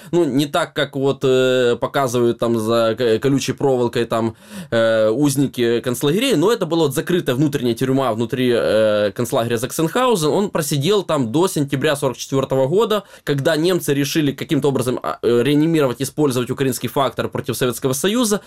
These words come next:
Они его выпустили из войны и склоняли к тому, чтобы он возглавил вот такой марионеточный у-, украинский национальный комитет,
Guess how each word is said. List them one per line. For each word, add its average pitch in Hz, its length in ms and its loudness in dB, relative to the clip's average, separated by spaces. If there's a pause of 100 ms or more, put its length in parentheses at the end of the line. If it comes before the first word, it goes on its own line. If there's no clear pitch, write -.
(240)
Они 196 220 2
его 156 420 2
выпустили 151 580 0
из 135 100 0
войны 208 320 0
и - 160 -4
склоняли 175 460 -2
к 143 60 -12
тому, 175 180 -2
чтобы 139 260 -2
он 160 120 0
возглавил 139 640 0
вот 120 100 -2
такой 135 200 -2
марионеточный 127 1040 0
у-, 104 320 -2
украинский 139 440 0
национальный 123 340 -2
комитет, 143 520 -2